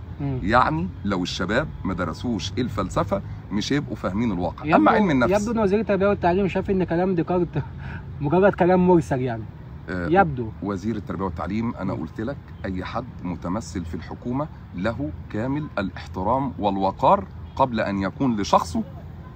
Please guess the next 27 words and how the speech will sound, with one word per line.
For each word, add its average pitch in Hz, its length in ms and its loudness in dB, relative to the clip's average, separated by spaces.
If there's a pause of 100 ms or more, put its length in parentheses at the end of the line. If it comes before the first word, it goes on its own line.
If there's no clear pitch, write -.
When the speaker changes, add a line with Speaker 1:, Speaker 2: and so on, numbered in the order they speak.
Speaker 2:
فهو 127 380 2 (120)
للحكومة. 92 560 -4 (140)
أنا 85 120 -2
مواطن 95 340 -2
مصري، 117 340 -2 (500)
بحترم 117 320 0
Speaker 1:
مم. 87 80 0
Speaker 2:
رئيسي، 110 380 -2 (440)
بحترم 104 400 -2
دولتي، 92 440 -2 (120)
ولكن 101 440 0 (120)
Speaker 1:
مم. 139 260 -2
Speaker 2:
لا 92 200 0
ننسى 190 400 0 (320)
إن 117 140 6
أنا - 140 2
كمواطن 120 600 2
ليا 135 200 0
حقوقي 147 260 0
الدستورية، 104 600 -2 (220)
Speaker 1:
أكيد 196 180 4
Speaker 2:
إن 190 80 4
Speaker 1:
طبعا. 165 120 8
Speaker 2:
أنا 120 160 4
أعبر 101 580 4
عن 104 540 4
رأيي 202 460 6